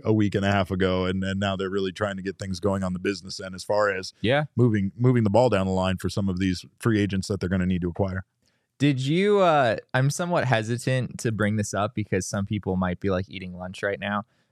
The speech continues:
Speaker 2: Uh, but did you, did you see the story on Sports Illustrated that originally broke the news that this was
Speaker 1: No.
Speaker 2: happening, that
Speaker 1: No.
Speaker 2: the illness was taking place?
Speaker 1: No.
Speaker 2: I have to read this, and I apologize in advance,
Speaker 1: No.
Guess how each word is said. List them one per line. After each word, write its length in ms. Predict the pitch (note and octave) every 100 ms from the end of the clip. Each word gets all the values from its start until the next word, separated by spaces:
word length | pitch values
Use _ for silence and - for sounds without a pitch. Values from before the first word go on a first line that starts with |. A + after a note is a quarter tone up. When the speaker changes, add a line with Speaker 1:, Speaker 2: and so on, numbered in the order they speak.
| _
Speaker 2:
Uh, 200 | - G#2
but 220 | G2 B2+
did 220 | B2 B2+ A2+
you, 320 | D3+ D3+ C3
did 220 | - B2+
you 140 | B2 C#3
see 260 | - C#3
the 80 | B2+
story 460 | A#2+ - A2 A2 A2
on 160 | G2+ F#2+
Sports 400 | - G2 G2 -
Illustrated 720 | F2+ F#2 - F#2+ F#2 G2 F#2+
that 140 | F2+
originally 500 | F2+ F#2 F2+ F#2 F2+
broke 360 | F2 F2+ F2 -
the 80 | F#2
news 420 | F2 F2+ F#2+ -
that 180 | F#2+ G2
this 140 | E2
was 120 | E2
Speaker 1:
No. 80 | F2
Speaker 2:
happening, 400 | E2+ D#2+ G2+ G2+
that 140 | G#2 F#2+
Speaker 1:
No. 100 | G2
Speaker 2:
the 60 | F2+
illness 340 | F#2 F2+ -
was 120 | -
taking 360 | - F#2 - G2
place? 400 | F#2+ F2+ G2+ -
Speaker 1:
No. 320 | A2 A2+ G#2+ F#2 -
Speaker 2:
I 100 | C3
have 300 | D3 D#3 D#3+
to 100 | F3
read 220 | C#3+ A2+
this, 320 | F#2+ F#2 G#2 -
and 100 | G#2+
I 120 | G#2
apologize 720 | A2+ - A2+ A#2 A#2+ A#2 G#2+
in 60 | G#2
advance, 380 | F#2+ C#3+ E3 E3
Speaker 1:
No. 160 | G#2+